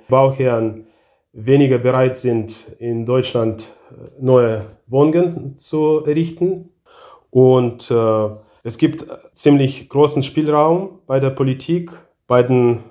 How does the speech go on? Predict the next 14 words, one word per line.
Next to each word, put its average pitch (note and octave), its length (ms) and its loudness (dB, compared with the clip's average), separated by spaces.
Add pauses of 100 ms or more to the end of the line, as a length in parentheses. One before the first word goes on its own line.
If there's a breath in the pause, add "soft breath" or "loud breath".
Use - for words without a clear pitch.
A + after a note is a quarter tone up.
(260 loud breath)
Regulierungen, C3+ 840 2
bei B2 140 0
den A2+ 160 -2
Bauvorschriften, C#3 800 -2
die A#2+ 260 -4
zurzeit B2 440 -4
existieren, D3 840 -2 (360 soft breath)
diese B2 640 2 (220)
Kosten, D#3+ 480 2
die B2+ 80 -6
Baukosten C3+ 580 -2
zu, B2+ 300 -4
zu B2 180 -8
reduzieren, A2+ 760 -6